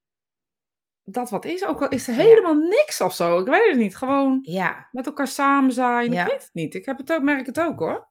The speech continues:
Speaker 2: Ja.
Speaker 1: Maar ik merk ook dat ik daardoor de dingen die ik dan niet zo leuk vind, dan ook niet meer, echt niet meer leuk vind.
Speaker 2: Oh ja, dus ook de andere kant.
Speaker 1: De andere kant is dat ik ook,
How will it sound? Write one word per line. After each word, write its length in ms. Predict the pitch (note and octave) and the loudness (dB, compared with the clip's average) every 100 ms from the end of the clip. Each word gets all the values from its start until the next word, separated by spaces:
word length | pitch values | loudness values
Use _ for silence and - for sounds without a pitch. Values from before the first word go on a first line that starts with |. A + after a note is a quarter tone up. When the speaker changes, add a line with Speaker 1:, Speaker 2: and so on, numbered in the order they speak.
| _ - | _ -10
Speaker 2:
Ja. 220 | D#3 F#3 | -4 -2
Speaker 1:
Maar 100 | A3 | 2
ik 60 | |
merk 200 | B3 B3 - | 2 2 4
ook 260 | D4 F4+ | 4 4
dat 140 | D4 A3 | 2 0
ik 120 | F3 | 2
daardoor 520 | G#3 C4 C4 F3 F#3+ | 2 4 2 0 0
de 140 | A3 | -2
dingen 260 | G3 A3 G#3+ | -4 -4 -4
die 160 | G#3 G3 | -6 -8
ik 80 | _ | _
dan 300 | - D#3 F3+ | -10 -8 -2
niet 200 | B3+ C4+ | -2 -2
zo 160 | B3 | -4
leuk 300 | F#3 C3+ C#3 | -2 -2 -4
vind, 320 | - D#3 G3+ F4 _ _ - | -6 -6 -6 -8 _ _ -6
dan 160 | G#3+ | 0
ook 120 | A3+ | 0
niet 160 | A#3 G#3+ | 2 0
meer, 160 | F#3 - | -2 -4
echt 200 | - - | -4 -2
niet 120 | A3 | -2
meer 80 | E3+ | 0
leuk 240 | D#3 D3 | -2 -4
vind. 300 | - C3 C3 - - _ _ _ _ _ _ | -6 -8 -10 -14 -20 _ _ _ _ _ _
Speaker 2:
Oh 260 | A#3+ C4 B3+ | 2 2 4
ja, 100 | F#3+ | 2
dus 160 | G3 | 0
ook 80 | A#3 | -4
de 80 | A#3+ | -2
andere 240 | A#3+ A3 | 0 0
kant. 420 | D#3 C3+ C3 - _ | -2 -6 -8 -14 _
Speaker 1:
De 100 | - | -2
andere 400 | A#3 B3+ C4+ G3 | 0 2 2 0
kant 220 | F3 D3+ | -2 -4
is 60 | E3 | -2
dat 160 | G#3 | -4
ik 80 | G3 | -4
ook, 300 | F#3 F3+ - | -4 -4 -6